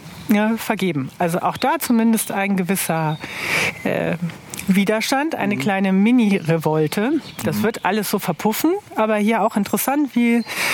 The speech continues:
Speaker 1: äh, wie sich die Leute eben doch versuchen, da ein bisschen von zu befreien, von dem, was die Bischöfe da vorgehen und wie ich finde, auch wieder unmöglich, wie die einfach darüber hinweggehen. Das interessiert die
Speaker 2: Ja, ja, es ist
Speaker 1: nicht.
Speaker 2: unmöglich,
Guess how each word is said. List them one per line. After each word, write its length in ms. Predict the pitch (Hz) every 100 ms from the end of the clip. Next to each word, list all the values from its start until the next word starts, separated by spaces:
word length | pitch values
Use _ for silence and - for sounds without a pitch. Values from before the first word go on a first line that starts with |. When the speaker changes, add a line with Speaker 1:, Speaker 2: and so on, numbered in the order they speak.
| - -
Speaker 1:
äh, 240 | 226 220
wie 100 | 220
sich 160 | 220 220
die 100 | 220
Leute 280 | 214 240 226
eben 240 | 214 220
doch 140 | 214 -
versuchen, 420 | 214 208 226 220
da 120 | 190
ein 100 | 196
bisschen 320 | 202 - 214
von 420 | - 196 196 190
zu 240 | 185 - 196
befreien, 720 | 170 - - 180 190 262 277 - - - - - - - - -
von 220 | - 185
dem, 200 | 190 185
was 140 | 185
die 140 | - 185
Bischöfe 400 | 202 - 185 180
da 120 | 180
vorgehen 540 | - 190 190 185 190 -
und 280 | 180 - - - - - - -
wie 100 | 185
ich 180 | 165 -
finde, 260 | 175 165
auch 160 | - -
wieder 160 | 175 -
unmöglich, 720 | 208 240 208 220 - 180 -
wie 40 | 175
die 200 | 180 156
einfach 320 | 165 - 156
darüber 320 | 175 170 170
hinweggehen. 600 | 170 160 160 - 147 170 -
Das 140 | -
interessiert 580 | 185 160 - - 160 -
die 80 | 160 -
Speaker 2:
Ja, 80 |
ja, 140 | 107 135
es 80 | 117
ist 80 |
Speaker 1:
nicht. 140 | 160 151
Speaker 2:
unmöglich, 420 | 120 131 185 208